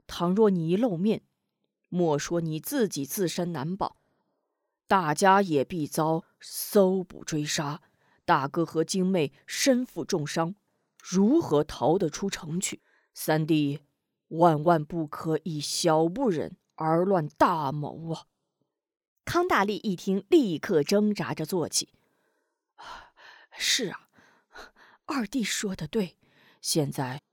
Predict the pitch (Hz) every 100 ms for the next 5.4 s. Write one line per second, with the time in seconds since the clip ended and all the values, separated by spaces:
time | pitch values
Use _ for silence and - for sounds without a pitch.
0 | _ - - 190 208 214 220 - 104 170
1 | 151 - _ 277 185 147 151 - 160 156
2 | 160 - 151 151 - - - - - 196
3 | 202 - - 165 - 196 208 - - -
4 | - - _ - - - _ - _ _
5 | - - -